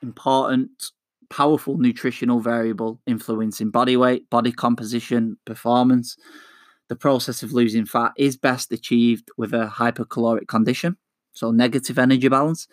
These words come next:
Daily calorie needs can vary significantly both between and within individuals day to day. It's a very simple concept, but not easy to carry out for a lot of people.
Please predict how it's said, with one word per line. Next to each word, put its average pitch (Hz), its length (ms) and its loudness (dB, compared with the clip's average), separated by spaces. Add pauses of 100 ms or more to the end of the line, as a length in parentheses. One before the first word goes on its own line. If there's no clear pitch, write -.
(520)
Daily 156 260 6
calorie 135 440 4
needs 123 320 6
can 131 340 0
vary 123 320 0
significantly 117 800 -4
both 117 320 -4
between 117 400 -2
and 113 140 0
within 110 280 0
individuals 110 800 -2 (160)
day 127 200 4
to - 160 -6
day. 139 260 2 (800)
It's - 140 -6
a 120 40 -2
very 151 200 4
simple 120 360 0
concept, 131 540 0
but - 160 -10
not 123 260 0
easy 117 260 0
to - 140 -14
carry 110 280 -4
out - 180 -8
for - 120 -8
a 113 60 -2
lot 107 300 -8
of 104 120 -12
people. 139 500 -2